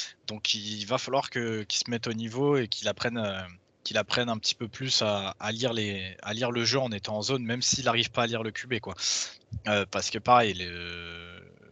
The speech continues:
le Q B step est pas le même du tout en N F L. On monte d'un, on monte d'un cran, hein. Les mecs qui savent, euh, cacher ce qu'ils ont envie de faire, ça va aussi step up. Donc, euh, tout va dépendre de ça. Tout va,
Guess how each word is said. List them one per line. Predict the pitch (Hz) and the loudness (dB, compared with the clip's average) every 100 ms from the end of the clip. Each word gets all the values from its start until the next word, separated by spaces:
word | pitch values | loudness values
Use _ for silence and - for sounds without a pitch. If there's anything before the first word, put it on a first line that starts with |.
| - | -12
le | 101 | -8
Q | - 120 | -4 -2
B | 120 | 4
step | 110 - 143 135 | 4 8 8 6
est | 120 | 0
pas | 110 - | 0 2
le | 117 | 2
même | 120 117 | 0 -4
du | 113 | -6
tout | - 127 | -4 -2
en | 117 | -2
N | 113 | -2
F | - | 0
L. | 131 | 0
On | 113 | 0
monte | 107 113 107 | -6 -6 -6
d'un, | 120 | -4
on | 107 104 104 | -2 -2 -4
monte | 101 113 120 | -4 -6 -4
d'un | 117 120 | -2 -2
cran, | - 123 107 | 0 0 0
hein. | |
Les | 101 | -2
mecs | 110 | -4
qui | - - | -4 -2
savent, | - 113 104 | 0 0 -2
euh, | 101 95 | -4 0
cacher | - 117 135 | 2 4 4
ce | 123 | 2
qu'ils | - 107 | -4 -4
ont | |
envie | 110 107 | -6 -6
de | 104 | -6
faire, | 135 127 | -2 -2
ça | - | -2
va | 101 | -4
aussi | 104 - - | -2 -2 0
step | 123 - 110 | -2 -2 -2
up. | 131 135 - - - - - _ | 0 -2 -4 -16 -16 -16 -20 _
Donc, | 107 107 110 113 | -8 -8 -4 -2
euh, | 107 104 104 101 98 98 | 0 -2 -2 -4 -6 -10
tout | - 151 | -8 2
va | 151 | 4
dépendre | 143 143 139 | 4 0 -4
de | 127 | -4
ça. | 117 | -4
Tout | - | -4
va, | 123 | 0